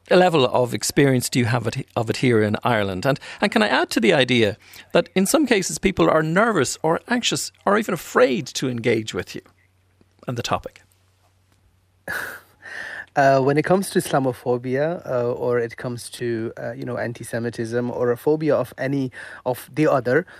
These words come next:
Speaker 2: it's, it's a common, uh, phenomenon, and I have always said that no community immune, is immune to,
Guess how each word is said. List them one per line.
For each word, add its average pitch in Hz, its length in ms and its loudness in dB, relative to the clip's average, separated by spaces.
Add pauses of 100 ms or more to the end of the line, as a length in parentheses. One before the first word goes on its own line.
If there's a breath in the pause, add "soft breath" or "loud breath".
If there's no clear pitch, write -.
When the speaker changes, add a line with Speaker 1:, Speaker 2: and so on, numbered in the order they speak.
(240 loud breath)
Speaker 2:
it's, - 320 -4
it's 196 240 -4
a 196 40 -4
common, 175 500 0 (140)
uh, 143 180 -4
phenomenon, 123 640 -2
and 123 280 -4
I 127 180 0
have 120 140 -6
always 139 320 2
said 120 260 -2
that 127 180 -4
no 143 280 2
community 127 680 -4
immune, 123 420 -4
is 135 180 -8
immune 135 400 -4 (100)
to, 120 260 -4